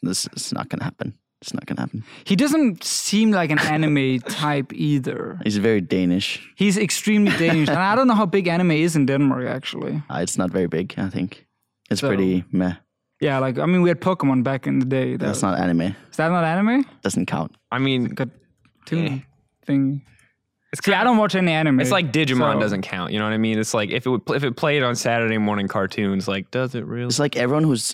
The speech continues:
Speaker 1: I think every kid who's interested in, uh, Digimon or Yu-Gi-Oh, all these kind of animes, they don't know the difference between that and, you know,
Speaker 2: Right.
Speaker 1: other cartoons.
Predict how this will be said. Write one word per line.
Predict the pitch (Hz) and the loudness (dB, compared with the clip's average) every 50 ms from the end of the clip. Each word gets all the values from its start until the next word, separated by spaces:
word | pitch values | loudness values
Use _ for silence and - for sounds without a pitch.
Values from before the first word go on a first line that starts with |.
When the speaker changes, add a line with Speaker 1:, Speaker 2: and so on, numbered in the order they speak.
| _ _ - | _ _ -6
Speaker 1:
I | - 117 | -4 -2
think | 131 143 - - | -2 -2 -2 -2
every | 117 120 139 | -2 -2 -2
kid | 127 - 139 120 | 0 0 -2 0
who's | 123 117 104 - | 0 0 0 0
interested | - 101 104 - 113 104 - 120 113 | 0 -2 0 0 0 0 2 2 2
in, | 117 113 104 95 95 90 - - - | 2 4 4 4 2 2 0 -2 -4
uh, | 87 87 90 87 | -2 -2 -2 0
Digimon | - 107 104 113 113 107 104 104 104 104 107 104 | 0 0 2 4 4 4 4 4 2 2 2 2
or | 95 95 98 95 92 90 85 - - - | 2 2 2 2 2 0 0 -2 -4 -2
Yu-Gi-Oh, | - 110 110 98 104 107 104 104 104 101 | -2 0 0 2 2 2 2 2 2 2
all | 90 101 101 | 0 0 0
these | 98 101 98 | 2 0 0
kind | - - 101 101 | 0 -2 0 0
of | 98 98 - _ - - | 0 -2 -4 _ -10 -4
animes, | - 98 104 104 110 117 123 131 131 - - - _ - - - - - _ _ _ _ _ _ - | -2 0 2 2 2 2 2 0 0 -2 -4 -6 _ -14 -20 -20 -20 -20 _ _ _ _ _ _ -2
they | 104 104 | 0 0
don't | 107 107 101 - | 2 0 0 0
know | - 101 101 104 98 | 0 0 2 2 2
the | 87 | 0
difference | 87 101 98 - - 95 90 - | 2 0 0 0 0 -2 -2 -2
between | - 95 - 95 90 90 | -4 -4 -2 0 0 2
that | 87 90 92 - | 2 0 0 0
and, | 87 90 87 90 90 85 _ _ _ - - | 0 0 0 0 0 -2 _ _ _ -8 -4
you | - | -2
know, | 87 85 90 - - _ _ _ _ _ - | -2 -2 -2 -4 -6 _ _ _ _ _ -4
Speaker 2:
Right. | 147 147 151 143 - - - - | -2 -2 -2 -2 -4 -6 -6 -2
Speaker 1:
other | - 98 90 98 87 90 82 71 139 - _ _ _ - | -2 0 0 2 2 2 0 -2 -4 -10 _ _ _ -8
cartoons. | - - 82 85 - 90 82 85 92 - - - | -6 -6 -4 -2 -2 -2 -2 -2 -4 -6 -10 -16